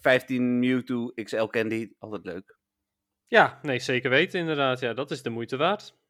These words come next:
Speaker 1: Ja, en jij?
Speaker 2: Eh, nou, ik heb, eh, eh, in de eerste paar minuten meteen, eh, van alles en nog wat getransferd. Waaronder alle Lickitung die ik van mensen heb gekregen en die ik zelf had gevangen natuurlijk. Ehm,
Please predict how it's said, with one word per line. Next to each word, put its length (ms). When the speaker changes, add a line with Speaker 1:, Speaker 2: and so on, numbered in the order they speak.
Speaker 1:
Ja, 340
en 100
jij? 340
Speaker 2:
Eh, 120
nou, 200
ik 120
heb, 240
eh, 680
eh, 80
in 80
de 60
eerste 260
paar 180
minuten 320
meteen, 440
eh, 440
van 240
alles 140
en 60
nog 120
wat 120
getransferd. 520
Waaronder 440
alle 280
Lickitung 520
die 80
ik 100
van 120
mensen 300
heb 100
gekregen 560
en 140
die 100
ik 80
zelf 220
had 140
gevangen 400
natuurlijk. 540
Ehm, 460